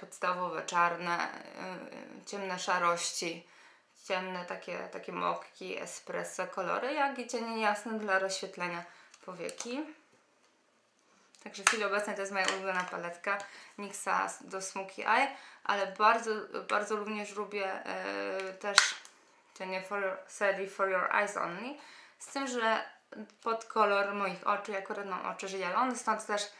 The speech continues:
paletka Beautiful Green Eyes. I cienie są tutaj następujące. O, jest, leciała piosenka. E, bardzo ładne kolory. Przede wszystkim piękne zielenie. Taki ciekawy kolor bordowy,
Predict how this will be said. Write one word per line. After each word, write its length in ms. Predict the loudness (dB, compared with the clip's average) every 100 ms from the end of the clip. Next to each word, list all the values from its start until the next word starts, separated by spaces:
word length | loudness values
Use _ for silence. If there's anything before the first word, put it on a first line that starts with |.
| -20 -20 -4
paletka 880 | 0 2 0 -2 2 4 4 2 -2 -2
Beautiful 680 | -4 -6 -6 -6 -2 -2 -2
Green 420 | -6 -6 -6 -6 -2
Eyes. 500 | 0 0 -2 -4 -6 -10 -18 _ _ _ _ _ _ _ _ _ _ _ _ -18
I 120 | -12
cienie 300 | -6 -6 -6
są 220 | -6 -8
tutaj 260 | -10 -10 -8
następujące. 840 | -8 -10 -14 -14 -12 -10 -10 -12 -18 -20 -20 _ -18 -10
O, 80 | -10
jest, 200 | -10 -10 -10
leciała 240 | -8 -8 -10
piosenka. 520 | -12 -10 -8 -4 -6 -6 -16 -20 -20 -20 -20 _ _ -10
E, 300 | -8 -6 -6
bardzo 380 | 4 4 6 6
ładne 260 | 6 4
kolory. 380 | -2 -2 0 -2
Przede 300 | -6 -4 -4
wszystkim 680 | -4 -8 -4 -2 -2 -4 -6
piękne 440 | -2 -2 -2 -6 -4
zielenie. 680 | -2 0 0 2 0 0 -4 -16 _ _ _ _ _ _ _ _ _ _ -20
Taki 200 | -20 -14
ciekawy 420 | -8 0 0 0
kolor 400 | -6 -4 -2 -4
bordowy, 800 | -4 -4 -2 2 2 2 0 0